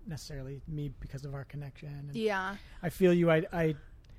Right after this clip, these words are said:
Speaker 1: I think I do have a lot of friends that li-,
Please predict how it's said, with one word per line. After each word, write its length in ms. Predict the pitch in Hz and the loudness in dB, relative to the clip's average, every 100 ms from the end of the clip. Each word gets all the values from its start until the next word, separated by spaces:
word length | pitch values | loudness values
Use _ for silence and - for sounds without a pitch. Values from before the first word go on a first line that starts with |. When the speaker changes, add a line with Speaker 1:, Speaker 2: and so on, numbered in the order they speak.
| - - - - - - - - - | -20 -20 -20 -20 -16 -14 -14 -10 -6
Speaker 1:
I 80 | 151 | 2
think 220 | 220 220 | 4 6
I 100 | 180 | 6
do 240 | 139 190 | 6 6
have 200 | 170 185 | 8 8
a 40 | 180 | 8
lot 200 | 165 160 | 4 2
of 60 | |
friends 340 | - 160 170 165 | 0 2 2 2
that 160 | 220 | 0
li-, 100 | 214 | -2